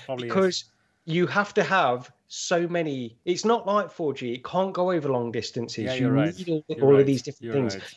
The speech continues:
Speaker 2: And that's the thing that, that I, I believe, I,
Speaker 1: Okay.
Speaker 2: I'm with you completely. Five G could do this. The technology is there to do this, I believe, from what I've seen.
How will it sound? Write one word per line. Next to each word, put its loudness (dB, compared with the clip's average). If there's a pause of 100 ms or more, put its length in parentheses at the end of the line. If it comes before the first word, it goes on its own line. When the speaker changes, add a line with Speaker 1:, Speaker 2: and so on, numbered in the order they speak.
Speaker 2:
And -2
that's 4
the 0
thing 0
that, -6
that 0
I, 4 (100)
I 4
believe, -2 (160)
I, 4
Speaker 1:
Okay. -4
Speaker 2:
I'm -2
with -4
you -2
completely. -6
Five 2
G -4 (260)
could 0
do 4
this. -4 (160)
The -2
technology 0
is -4
there 2
to -8
do -2
this, -6
I 4
believe, -2
from 4
what 6
I've 2
seen. 0